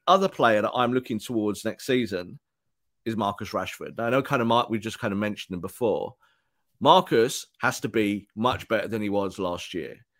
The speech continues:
That's undoubted. But again, I do think that he needs a coach that understands him and helps him be the player that he can be. We've seen in the past that he can return metrics of goals and assists.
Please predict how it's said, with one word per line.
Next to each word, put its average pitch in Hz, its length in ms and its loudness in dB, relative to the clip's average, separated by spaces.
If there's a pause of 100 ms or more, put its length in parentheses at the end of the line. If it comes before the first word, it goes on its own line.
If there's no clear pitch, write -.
(280)
That's - 320 -2
undoubted. 101 800 -2 (720)
But - 160 -2
again, 139 380 4
I 120 80 0
do 147 280 2
think 135 300 -4
that 101 100 -6
he 107 60 -8
needs 120 220 -4
a - 40 -14
coach - 440 -2
that - 140 -8
understands 107 680 -2
him 90 240 -6 (160)
and 90 100 -8
helps 95 440 -6
him 57 260 -12 (480)
be 117 140 0
the 98 100 -4
player 92 320 -2
that 92 160 -4
he 95 100 -18
can 87 360 -8
be. 82 360 -10 (400)
We've 127 160 0
seen 160 300 2
in 151 80 -2
the 147 80 -2
past 113 380 2
that 98 100 -4
he 127 120 -4
can 127 260 -4
return 143 500 0
metrics - 560 -6
of 95 160 -12
goals 98 320 0
and 90 100 -8
assists. - 520 -8